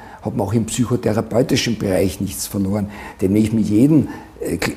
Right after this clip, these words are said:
Patienten, der zu mir kommt, mitweine und sein Elend auf mich übergeht, na, dann werde ich ihn nicht heilen können. Also, das ist eine Grundvoraussetzung in diesem Job, dass man sich von den Taten, die jemand setzt, abkoppeln kann.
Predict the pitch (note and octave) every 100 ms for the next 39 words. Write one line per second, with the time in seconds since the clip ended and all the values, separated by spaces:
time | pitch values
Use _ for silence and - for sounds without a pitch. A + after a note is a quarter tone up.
0 | - A2 - G2+ B2+ - A#2 - G#2 A2+
1 | B2 A#2 G#2 G#2+ - A2+ F2+ F2+ G#2 C3+
2 | G3+ - - - B2+ A#2+ - G2+ A2+ -
3 | A2 C#3+ C#3 - A#2+ C3 C3+ - C#3 D#3
4 | D#3 C#3 - - C3 C3 C3 A#2 B2+ C3
5 | B2+ - C#3 C3 B2 F#2 E2+ F#2 - D2
6 | - - - - - G2+ G#2 - - -
7 | G#2 A2 - G2+ D#3+ - F#3+ - - C3+
8 | A#2+ A#2+ G#2 A2 A2 G#2+ G#2+ - G2+ G#2
9 | G2+ F2+ - F#2 E2 - D#2+ D3 - C3
10 | A2 F#2+ F#2 - - F2+ - - - D2
11 | - - - - - -